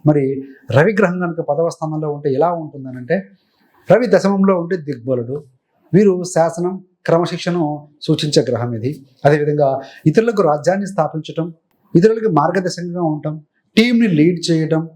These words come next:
ఆ టీంలో పెద్దగా ఉండటం, కొంతమందికి ఉద్యోగాలు కల్పించటం, ఆ యొక్క టీం నిర్వహణ చేయటం లాంటివి ఉంటాయండి. సమస్యలను పరిష్కరించడం లక్షణాలు కలిగి ఉంటారు. ఒక రాజులాగా వ్యవహరిస్తారని చెప్పొచ్చు పదవ స్థానంలో రవిగ్రహం కలిగిన వారు. మరి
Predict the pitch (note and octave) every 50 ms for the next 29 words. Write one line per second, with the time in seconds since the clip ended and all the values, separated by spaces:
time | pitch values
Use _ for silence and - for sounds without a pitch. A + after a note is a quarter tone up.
0 | - C#3+ C3+ A#2+ - F3 F3 F3+ F#3 F3+ F3+ C3 A#2+ C3 C#3 D3+ D3+ D3+ C#3+ C#3
1 | C3+ D3 D3 D#3+ D3+ - _ _ _ _ _ _ _ _ - G3+ G#3+ G#3+ A3+ A3
2 | A3 A3 A3 G#3 F3 F3 D#3+ D#3+ F#3+ F#3+ F#3 F#3 F3+ - - C#3+ C#3+ D3 D3+ D3
3 | - - D#3 D#3 D#3 - _ _ _ _ _ _ - E3 G3 G3 G3 G3+ - -
4 | - A3+ B3 A#3 G#3+ G3 F3 F#3 G3+ E3+ F3 F3 E3+ E3+ E3 D3+ D#3 D#3+ D3+ C#3
5 | C#3 D3 C#3+ C#3+ C3+ B2 A#2+ A2+ A2+ A#2 A2 G#2 G2 G2 G#2 G2+ - _ _ _
6 | - - - - - F3+ F#3+ G3+ G#3+ F#3+ G3 - - G#3 G3+ G3+ G3+ G3+ F3 E3+
7 | E3+ F3 E3+ - - _ _ - D#3+ E3+ F3+ F3 - F3 E3+ E3 D#3 E3 D#3+ D#3+
8 | E3 D#3+ C3 C3+ C3 - - F#3 F#3 F3+ E3+ F3+ D3 C3+ C#3 C3+ C3+ B2 A#2 A2
9 | - A#2 A2 A2 - - _ _ _ _ _ - D3+ C#3 D#3+ C#3+ C#3 C#3 D#3 D3+
10 | D3+ D#3+ E3+ E3 D#3+ E3 D3+ C#3 C3+ B2+ C3+ C#3+ C3 - - C#3 C3+ B2+ B2 C3
11 | B2 - C3+ A#2+ - F3 D#3 - - _ _ _ _ - - C3+ D3 D#3 D#3 C#3+
12 | - D3+ C#3+ C#3+ C#3+ D3+ D#3 D3+ B2+ B2 B2+ B2+ C3+ D3 C3+ C#3+ C3+ C#3 C3+ -
13 | A#2+ A#2 A2+ A#2 A2 G#2+ G#2 G#2 G#2 - - - _ _ _ _ - D#3 D#3+ D3+
14 | C#3+ C3+ C#3+ C#3